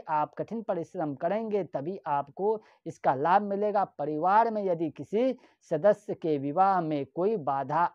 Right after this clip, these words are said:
आ रही थी तो वह आपके किसी परिजन की मदद से दूर होगी। कन्या राशि, कन्या राशि के जातकों का आज का भाग सितारे क्या कहते हैं? कन्या राशि के जातकों का आज का दिन आपके लिए प्रसन्नता दिलाने वाला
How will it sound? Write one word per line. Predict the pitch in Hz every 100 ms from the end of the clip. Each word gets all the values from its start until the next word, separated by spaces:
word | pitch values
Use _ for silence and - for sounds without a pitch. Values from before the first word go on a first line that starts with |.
| 147
आ | 156 180
रही | 165 143 143
थी | - 131 -
तो | 175 220
वह | 160 143 190 -
आपके | 240 131 - _ _ _ 170 220 233
किसी | - 151 175 202
परिजन | - 147 139 139 139
की | 127 175 233 240 _ _ 123
मदद | 131 143 156 190 170 135 -
से | 165 220 226 _ _ _ 139
दूर | 117 143 196 190
होगी। | 127 175 175 202 180 127 _ _
कन्या | 190 208 226 233 220
राशि, | 214 202 190 196 151 127 -
कन्या | 196 226 226 202
राशि | 190 180 202 220 214 -
के |
जातकों | 165 196 202 175 220
का | 196
आज | 180 - 151 160
का | 185
भाग | 120 147 175
सितारे | - 175 156 135
क्या | - 190 190
कहते | 214 196 226
हैं? | 196
कन्या | 127 196 220
राशि | 208 185 202
के | 190 160
जातकों | 139 135 202 185
का | 156
आज | 147 165 -
का | 165
दिन | 139 180 -
आपके | 139 - 147
लिए | 151 208
प्रसन्नता | - 156 208 196 170 160 190
दिलाने | 202 143 143 135 135 175
वाला | 196 123 123 135 180